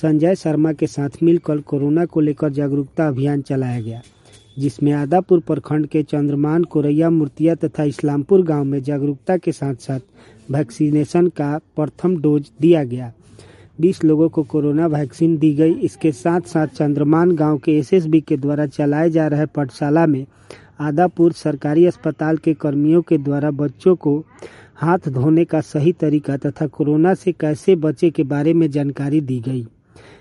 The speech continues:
जिससे बच्चों में काफ़ी उत्साह देखा गया। गांव में के ग्रामीणों में भी इस पर बात लेकर काफ़ी खुशी है कि जो बच्चे दिन भर घूमते थे, वह पढ़ाई में मन लगा कर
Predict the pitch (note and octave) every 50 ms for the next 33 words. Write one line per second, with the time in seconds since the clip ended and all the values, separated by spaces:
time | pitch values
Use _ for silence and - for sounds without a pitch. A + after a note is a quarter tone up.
0 | _ _ - D3 D#3+ - - E3 D3+ C3+ D3 D3+ C#3 - - F3+ F3+ F3+ E3 -
1 | - D3+ C#3+ - - F#3 E3+ D#3+ C#3 - - - F3 E3+ E3 D#3 E3 D#3+ - F#3
2 | E3+ E3 D#3 E3+ F3+ F3+ E3+ D3 C3+ D3+ D3+ D#3+ F3 F#3 F#3+ F#3 F3+ F#3+ - _
3 | _ _ - - D#3+ C#3 C3 C#3+ - _ _ _ - - - - _ _ - D3+
4 | C#3+ D3+ D3+ D#3 D3+ D#3 D#3+ F3 F#3 F#3+ F#3 E3+ D3 C3+ C#3+ - - - _ _
5 | - D3 C3+ D#3+ E3 F#3 - E3 D3+ - - E3 D#3 D3 D#3+ E3+ - - E3+ E3
6 | D3+ - F3 E3+ - - D3 C3+ - - E3+ - - - B2 - - C#3+ B2 A2+
7 | B2+ A#2+ - _ _ - - - - - - _ _ _ - E3 D#3 C#3 D#3 F3+
8 | F#3+ F3 D3+ D#3+ D3+ - - - F3+ D#3+ D3 E3+ F3 E3+ D3+ E3 D#3+ C#3 B2 C#3+
9 | D3+ C#3+ - F#3 F#3+ - - - F#3+ F3+ D#3 D3+ D3+ C#3 - - D3 B2+ B2 D3+
10 | D#3+ E3 E3 E3 D#3 D3 D3+ D#3+ E3+ E3+ E3+ D#3 D#3 D#3+ D#3+ D3 - D#3 D3 C#3